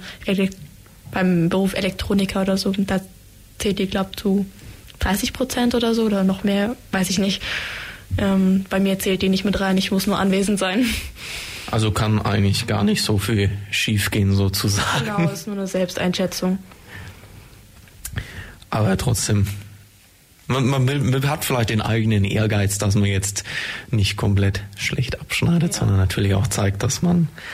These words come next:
Speaker 2: Spaß an, an seiner Ausbildung hat, dass man was gelernt hat. Und es ist an sich auch,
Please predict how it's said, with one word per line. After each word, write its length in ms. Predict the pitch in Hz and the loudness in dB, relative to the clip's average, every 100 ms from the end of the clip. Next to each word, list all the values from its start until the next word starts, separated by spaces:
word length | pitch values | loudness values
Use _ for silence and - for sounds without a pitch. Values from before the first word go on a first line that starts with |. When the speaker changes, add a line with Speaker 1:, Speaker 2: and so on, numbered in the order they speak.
| - - | -10 -6
Speaker 2:
Spaß 520 | - - 147 180 175 | -6 -2 0 0 0
an, 280 | 131 135 127 | 2 2 4
an 160 | - 113 | 4 4
seiner 260 | 110 107 | 4 4
Ausbildung 540 | - 110 - 107 104 101 | 2 0 0 0 2 2
hat, 160 | 123 | 2
dass 120 | 113 104 | 0 2
man 100 | 101 | 2
was 200 | 98 101 | 2 0
gelernt 600 | 110 101 98 120 113 - | 0 2 2 2 2 0
hat. 260 | 156 - | 0 0
Und 260 | - 104 98 | 0 2 2
es 160 | 101 - | 0 -2
ist 180 | - - | -2 0
an 180 | 110 | 2
sich 340 | 104 139 - - | 2 2 0 0
auch, 360 | 117 117 - | 0 -2 -4